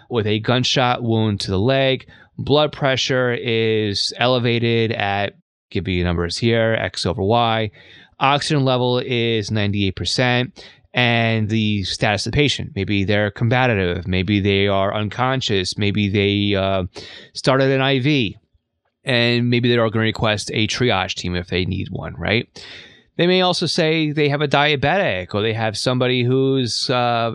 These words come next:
in a, um, they're going through anaphylactic shock and they're looking for medications to help stabilize the patient that is on board, right? They may have to call in for a doctor and, and get that kind of information. And those are the kinds of things you could hear on a medical control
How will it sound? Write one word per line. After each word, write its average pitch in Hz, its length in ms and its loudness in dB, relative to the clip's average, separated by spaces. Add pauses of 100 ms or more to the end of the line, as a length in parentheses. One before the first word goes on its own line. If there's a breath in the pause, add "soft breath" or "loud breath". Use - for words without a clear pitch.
in 127 400 0
a, 117 500 0
um, 98 360 -2 (260)
they're 110 140 0
going 117 220 0
through 123 120 -2
anaphylactic 113 640 0
shock 120 500 0
and 110 100 -2
they're 110 80 0
looking 113 220 0
for 127 180 0
medications 156 800 0
to 92 180 0
help 120 400 0 (400 loud breath)
stabilize 135 800 0
the - 80 -4
patient 101 420 -2
that 98 140 0
is 95 140 -2
on 87 200 0
board, 87 400 -4
right? 107 340 0
They 110 160 -2
may 110 160 2
have 95 200 -2
to 98 200 -2 (100)
call 104 260 2
in 92 160 0
for 101 120 -2
a 87 40 2
doctor 98 500 0
and, 98 220 -2 (420 loud breath)
and 110 120 2
get 110 180 2
that 101 160 2
kind 104 180 -2
of 95 80 0
information. 98 440 0
And 101 100 0
those 147 180 2
are 156 60 2
the 131 40 -4
kinds 131 180 -2
of 117 60 -4
things 113 220 0
you 110 80 -2
could 110 220 -2
hear 107 400 0
on 95 400 0
a 92 200 0
medical 101 640 2
control 92 600 0